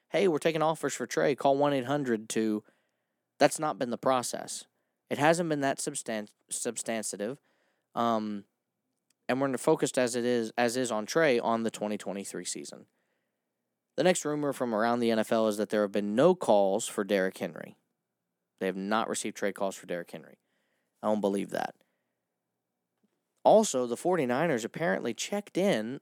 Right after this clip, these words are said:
on Lamar Jackson. And y'all keep telling me in the football world that Brock Purdy season is here.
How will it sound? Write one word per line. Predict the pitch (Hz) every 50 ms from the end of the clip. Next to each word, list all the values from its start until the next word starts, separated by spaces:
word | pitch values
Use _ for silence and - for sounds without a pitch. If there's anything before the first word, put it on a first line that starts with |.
| _ -
on | 117 127 139 147 151
Lamar | 147 147 156 160 165 165
Jackson. | 160 160 170 180 185 - - - - 101 85 - - _ _ _ _ _ _ _ _ _ _ _ _ _ _ _ _ _ _ _ _ _ _ _ _ _ _ _ _ _ _
And | - 143 139 143
y'all | 156 180 202 202
keep | - - 208 180 -
telling | - 175 175 190 202 190 180 143 113
me | 110 110 113 123 147 160 160 - _ _ _ _ _ _ _ _ _ _
in | - 135 135 135
the | 127 127 123 120
football | - - 165 160 110 135 135 135 123
world | 120 135 170 175 151 131 131 135 131
that | 127 120 120 117 117 -
Brock | - 113 123 143 151 -
Purdy | - - 151 175 175 165 135
season | - - 135 123 117 110 110 110 107
is | 101 -
here. | - 104 98 92 87